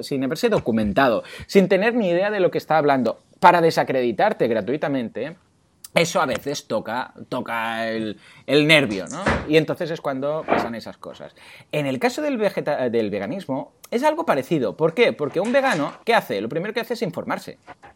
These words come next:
Es buscar información sobre las proteínas, es buscar información sobre lo de la B doce, es buscar información sobre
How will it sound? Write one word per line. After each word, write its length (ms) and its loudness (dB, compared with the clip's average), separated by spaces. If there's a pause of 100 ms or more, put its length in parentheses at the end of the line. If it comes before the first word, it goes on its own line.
(340)
Es 200 0
buscar 260 -6
información 520 -8
sobre 460 -4
las 160 -8
proteínas, 640 -8
es 120 -6
buscar 240 -6
información 480 -8
sobre 200 -4
lo 100 -4
de 100 -6
la 160 -6
B 100 -2
doce, 400 -6
es 160 -10
buscar 280 -8
información 540 -8
sobre 360 -2